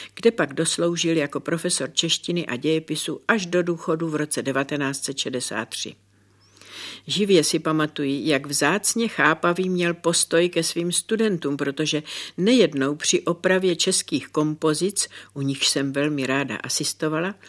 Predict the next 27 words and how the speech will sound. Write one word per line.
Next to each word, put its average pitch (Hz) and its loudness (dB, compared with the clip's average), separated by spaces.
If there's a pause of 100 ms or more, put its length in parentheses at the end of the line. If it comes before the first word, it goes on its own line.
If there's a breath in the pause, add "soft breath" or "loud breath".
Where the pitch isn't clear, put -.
(300 loud breath)
si - 0
tu 185 2
a 220 6
tam 208 4
zvedl 196 4
brýle 180 4
na 131 2
čelo, 156 2
zaklonil 202 2
se - 2
v - -14
křesle - -2
a 151 -2
řekl: 131 -4 (640 loud breath)
„Je 175 4
to 170 2
pravopisná 151 0
hrůza, 120 -6 (380 loud breath)
ale 170 4
když 190 2
on 208 4
ten 208 6
Jarek, 170 4
nebo 123 0
Honza, 139 0
nebo 120 0
Karel, 147 -2